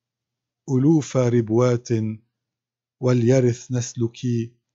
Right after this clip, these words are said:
مدن مبغضيه." Rebecca et ses servantes se levèrent, montèrent sur les chameaux et suivirent le serviteur.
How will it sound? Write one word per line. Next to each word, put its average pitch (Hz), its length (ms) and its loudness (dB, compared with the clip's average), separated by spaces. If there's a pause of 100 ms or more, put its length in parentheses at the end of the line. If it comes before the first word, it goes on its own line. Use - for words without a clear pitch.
(140)
مدن 120 400 -2 (380)
مبغضيه." 101 840 -6 (1600)
Rebecca 135 580 2
et 175 40 2
ses 165 140 -2
servantes 143 720 -2
se - 260 -12
levèrent, 107 520 -8 (760)
montèrent 196 640 0
sur 190 320 -2
les 151 140 0
chameaux 101 560 -6 (560)
et 127 100 -2
suivirent 117 540 0
le 107 140 -2
serviteur. 104 1000 -8